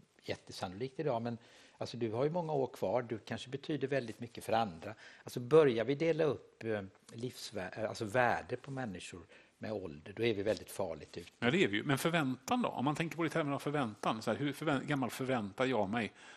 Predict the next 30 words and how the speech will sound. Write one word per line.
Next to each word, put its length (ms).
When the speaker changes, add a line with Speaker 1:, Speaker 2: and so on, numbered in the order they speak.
Speaker 2:
då 280
för 160
nittonhundrasjuttiofem? 760
Statistiskt 560
så 80
kanske 300
jag 300
kan, 140
ska 160
förvänta 380
mig 140
att 60
bli 260
åttiofem, 340
Speaker 1:
Jag 160
tror 80
nog 80
Speaker 2:
åttiosju. 220
Speaker 1:
att 140
det, 120
det 80
är 40
så 140
här 200
snarare, 380
att 120
när, 220
ju 240
äldre, 480
alltså, 260